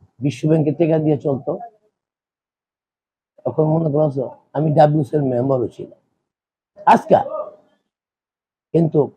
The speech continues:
এমন একটি পর্যায়ে, যাই হোক মনে করেন আমরা শেখ মুজিবরের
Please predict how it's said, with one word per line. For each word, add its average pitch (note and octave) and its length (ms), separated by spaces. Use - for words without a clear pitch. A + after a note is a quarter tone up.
এমন E3 180
একটি F#3 240
পর্যায়ে, D3 480
যাই E3+ 240
হোক E3+ 100
মনে F3+ 260
করেন D3 400
আমরা D3 540
শেখ D#3 240
মুজিবরের D#3+ 560